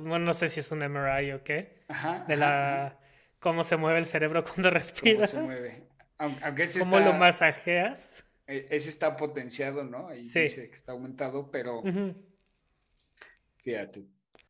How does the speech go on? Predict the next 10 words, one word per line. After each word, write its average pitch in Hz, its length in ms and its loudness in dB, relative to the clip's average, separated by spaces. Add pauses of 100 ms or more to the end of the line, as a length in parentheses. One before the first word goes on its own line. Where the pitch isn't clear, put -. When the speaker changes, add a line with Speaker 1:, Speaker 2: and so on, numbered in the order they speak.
(460)
Speaker 2:
Es - 120 -6
que 175 240 -8 (280)
justo 196 400 -2
pienso 170 260 -6
en 165 120 -6
el 127 140 -4
nombre 147 520 -6 (680)
como 120 260 -8
Superhuman 131 840 -2
Lab, 123 320 -4